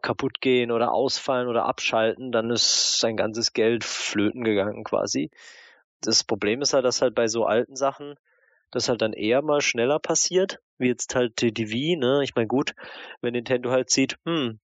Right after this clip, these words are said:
drei Leute kaufen in fünf Monaten ein Spiel und zehn spielen noch online auf der ganzen Welt, hm, da lohnt sich's ja nicht mehr, das Ganze aufrechtzuerhalten. Ist halt blöd für die zehn Leute, aber ja,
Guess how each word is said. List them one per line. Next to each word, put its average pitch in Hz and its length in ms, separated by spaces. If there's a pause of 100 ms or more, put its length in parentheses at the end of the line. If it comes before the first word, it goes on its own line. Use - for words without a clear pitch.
(360)
drei 123 260
Leute 127 320
kaufen 127 440
in 120 140
fünf 127 280
Monaten 123 400
ein 123 120
Spiel 180 500 (160)
und 139 240
zehn 139 260
spielen 139 280
noch 123 120
online 131 420
auf 120 120
der 117 100
ganzen 113 300
Welt, 135 340
hm, 123 220
da 110 80
lohnt 110 240
sich's 120 160
ja 123 80
nicht 127 160
mehr, 120 100
das 110 160
Ganze 107 300
aufrechtzuerhalten. 107 880 (640)
Ist - 120
halt 117 160
blöd 120 200
für 120 120
die 113 120
zehn 117 200
Leute, 131 380
aber 127 440 (100)
ja, 110 280